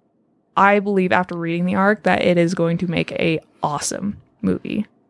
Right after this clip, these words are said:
Like, it is short and sweet enough, but also, like, super impact-,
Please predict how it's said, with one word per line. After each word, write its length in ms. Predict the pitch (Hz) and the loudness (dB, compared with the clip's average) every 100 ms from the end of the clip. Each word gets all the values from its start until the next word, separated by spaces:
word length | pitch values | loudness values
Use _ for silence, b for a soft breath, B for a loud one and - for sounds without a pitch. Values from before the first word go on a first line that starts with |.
| _ | _
Like, 220 | 165 165 | -4 -2
it 380 | - 180 175 - - | 2 4 4 2 0
is 540 | 180 170 165 - - | 4 4 2 -2 -4
short 400 | - - 196 190 | -6 -2 2 2
and 100 | 196 185 | 2 0
sweet 260 | - 190 | 0 4
enough, 300 | 208 226 247 | 6 6 4
but 120 | - | -2
also, 360 | - 170 185 185 | -4 -4 0 0
like, 200 | 170 170 | 0 -4
super 420 | - - 175 185 | -4 -4 -2 0
impact-, 420 | 180 190 170 175 | -2 -2 -6 -8